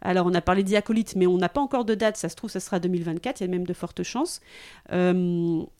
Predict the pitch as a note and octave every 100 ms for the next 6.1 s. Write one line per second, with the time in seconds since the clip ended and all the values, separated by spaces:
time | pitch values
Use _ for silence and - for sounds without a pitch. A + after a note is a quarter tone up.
0 | - - G3+ G3 F#3+ F3+ F3+ E3+ E3 D#3+
1 | D#3+ G#3+ C#4 - A3 C4 B3+ C#4+ B3+ -
2 | D#4+ C#4+ A#3+ A#3 A3 G#3+ G3 G3 - C4+
3 | B3+ A#3 G3+ A3+ A#3 - - B3+ - C4+
4 | A3 G#3 F#3+ F3+ E3 F3 F3+ F#3 F#3+ G#3+
5 | F#3+ G3+ F#3+ F3+ G#3 C4 C4 - A3 B3+
6 | F#3+